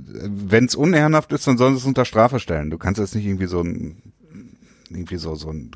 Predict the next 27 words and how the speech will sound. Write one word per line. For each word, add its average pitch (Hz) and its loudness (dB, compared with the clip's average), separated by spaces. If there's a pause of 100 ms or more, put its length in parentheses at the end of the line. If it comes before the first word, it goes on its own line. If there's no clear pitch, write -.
Code 98 -2
oder 80 -4
so 80 -8
einführen. 73 -12
Also, 76 -14 (600)
weiß 80 -10
ich 73 -12
nicht. 67 -16
Find - -12
ich, - -20
find 92 -8
ich 90 -16
Quatsch. - -4
Und, 73 -12
ähm, 73 -8
ich 92 -8
glaub 120 6
auch 104 2
nicht, 117 2
dass 101 -2
Bill 107 0
Belichick 95 -4
sich 98 -8
tatsächlich 95 -4
darüber 95 2
aufgeregt 92 0
hat, 92 -4